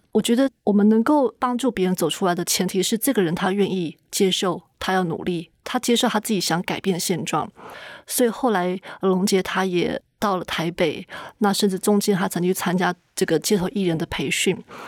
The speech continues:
到现在他可以有能力自己工作，然后也甚至可以当我的小助理。像说我，他的视力现在比我好，他接受过手术，有矫正，所以我今天来上电台，我就说：“拜托你，你可以带我来吗？”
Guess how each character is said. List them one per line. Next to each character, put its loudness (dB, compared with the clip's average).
到 2
现 4
在 2
他 -2
可 -4
以 2
有 2
能 0
力 4
自 -2
己 -2
工 4
作， 0
然 -4
后 0
也 2
甚 2
至 2
可 -2
以 4
当 0
我 -2
的 -4
小 -4
助 2
理。 0
像 0
说 4
我， 2
他 -2
的 0
视 2
力 2
现 0
在 4
比 0
我 2
好， -2
他 -2
接 2
受 2
过 0
手 -2
术， -2
有 -2
矫 -2
正， 0
所 0
以 4
我 0
今 2
天 6
来 2
上 2
电 2
台， -4
我 -2
就 2
说 0
：“拜 -2
托 -2
你， 2
你 4
可 2
以 6
带 0
我 0
来 -4
吗？” -2